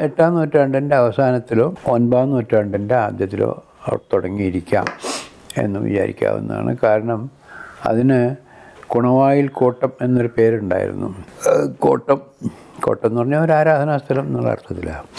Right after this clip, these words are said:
കോട്ടയല്ല വാസ്തവത്തിൽ, കോട്ടയാണെന്നാണ് പലരും വിചാരിച്ചിരിക്കുന്നത്. കോട്ടയല്ല, കോട്ടം. കോട്ടം എന്ന് പറഞ്ഞാൽ ക്ഷേത്രം എന്നേ ഉള്ളൂ.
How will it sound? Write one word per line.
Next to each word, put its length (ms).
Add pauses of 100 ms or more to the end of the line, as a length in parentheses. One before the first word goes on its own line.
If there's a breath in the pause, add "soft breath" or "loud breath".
(420 loud breath)
കോട്ടയല്ല 600
വാസ്തവത്തിൽ, 500 (160)
കോട്ടയാണെന്നാണ് 760
പലരും 320
വിചാരിച്ചിരിക്കുന്നത്. 720
കോട്ടയല്ല, 480
കോട്ടം. 420 (420 loud breath)
കോട്ടം 240
എന്ന് 100
പറഞ്ഞാൽ 200 (160)
ക്ഷേത്രം 400 (140)
എന്നേ 300
ഉള്ളൂ. 260